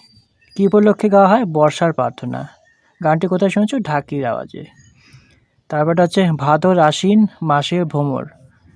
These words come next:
কী হচ্ছে? শরদের উৎসবে আমরা, উৎসবে এটা গাওয়া হয়। কোথায় শুনেছি? আমরা পুরুলিয়ায় শুনেছি। বাড়ির কাছে আশ্বিনগর। কো-, কোন উপলক্ষে? কেঁদুলির মেলায়। গানটি কোথায় শোনা যায়? জ-, আহ, শুনেছি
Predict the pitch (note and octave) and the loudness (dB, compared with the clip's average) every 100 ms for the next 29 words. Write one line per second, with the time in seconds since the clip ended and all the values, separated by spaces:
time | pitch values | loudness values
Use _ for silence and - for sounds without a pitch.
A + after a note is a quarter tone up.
0 | _ _ - E3+ A#3 - - E3 E3+ F3+ | _ _ -8 -2 0 0 0 2 2 0
1 | E3 - F3+ F3+ E3+ A3+ A#3+ _ - - | -2 -2 -2 -2 -2 -4 -8 _ -20 -14
2 | E3+ E3 E3+ F3 E3+ D#3 C#3+ C#3+ F#3 A#3 | -10 -6 -4 -4 -2 0 0 0 -2 -4
3 | _ - _ F#3 F3+ F3+ G3 A#3+ B3+ B3+ | _ -20 _ -2 -2 0 0 2 0 0
4 | F3 D3 C3+ C3 C3 - - D#3+ - _ | 0 0 0 -4 -10 -12 -16 -18 -18 _
5 | _ _ _ _ _ F3 D#3+ D#3+ G3+ F#3+ | _ _ _ _ _ 0 4 4 4 2
6 | F#3+ F3 G3+ G3+ G3 _ _ _ D#3 D#3 | -2 0 0 0 -4 _ _ _ -4 -4
7 | - F#3 E3+ D3+ C#3 C3+ E3 _ _ F#3 | -4 0 2 2 0 -4 -8 _ _ -12
8 | - _ F#3 F#3+ G3 G3 - A3 G3 F3 | -12 _ -2 0 2 0 0 0 0 0
9 | F#3 F#3+ D#3+ C3 B2 C#3 - - _ _ | 2 2 2 -2 -4 -8 -12 -20 _ _
10 | _ _ _ _ E3+ E3+ F3 A3 G3+ G3 | _ _ _ _ 0 2 2 2 2 2
11 | G3 G3+ G3+ G#3+ C4 F#3+ D#3+ D#3 E3 D3+ | 2 2 2 0 -4 -6 0 0 0 -4
12 | D3+ - F3 E3+ B3 | -6 -4 -4 -4 -6